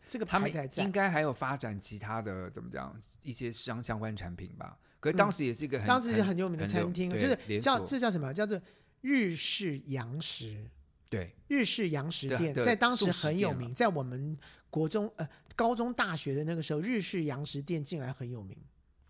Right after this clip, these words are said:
Speaker 2: 日式洋食，讲到这个的话，现在啊，就是其实，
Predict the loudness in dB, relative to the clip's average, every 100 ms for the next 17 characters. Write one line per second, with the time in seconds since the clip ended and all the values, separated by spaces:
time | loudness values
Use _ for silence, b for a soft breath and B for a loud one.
0 | B B -2 0 2 2 2 4 4 2
1 | -2 -2 -2 0 0 0 0 0 0 0
2 | -2 0 2 2 0 -2 -4 -4 -4 -6
3 | -8 -4 -4